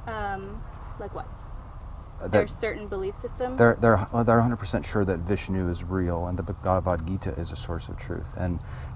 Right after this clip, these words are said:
Speaker 2: when they had that dream that it was Vishnu that came to them.
Speaker 1: So are you asking me if I believe that that's what?
Speaker 2: Do you think that that person is believing
Speaker 1: In vain?
Speaker 2: in a God that's real?
Speaker 1: Uh, no.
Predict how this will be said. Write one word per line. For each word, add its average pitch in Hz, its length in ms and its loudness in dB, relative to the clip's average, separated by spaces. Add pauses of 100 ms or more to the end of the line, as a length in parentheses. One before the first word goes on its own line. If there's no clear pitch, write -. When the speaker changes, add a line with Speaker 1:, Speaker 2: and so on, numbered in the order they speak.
Speaker 2:
when 104 120 6
they 101 100 6
had 107 220 6
that 92 160 4
dream 98 360 4
that 87 100 2
it 82 100 0
was 85 320 -2 (140)
Vishnu 92 380 0
that 78 140 -4
came 104 240 -2
to - 80 -8
them. - 260 -6 (140)
Speaker 1:
So 220 120 -6
are 208 60 -2
you 196 160 -2
asking - 360 -6
me 190 80 -4
if 185 120 -6
I - 100 -4
believe - 340 -6 (960)
that 196 160 -4
that's - 580 -6 (800)
what? - 140 -8 (640)
Speaker 2:
Do 107 100 0
you 110 140 6
think - 500 -2
that 98 260 2
that 98 200 6
person 92 680 2
is 92 180 2
believing 90 880 2 (300)
Speaker 1:
In 214 100 -6
vain? 226 240 -2 (160)
Speaker 2:
in 208 140 2
a - 40 2
God - 360 6
that's - 260 2
real? 80 440 6 (760)
Speaker 1:
Uh, 240 120 8
no. 190 140 2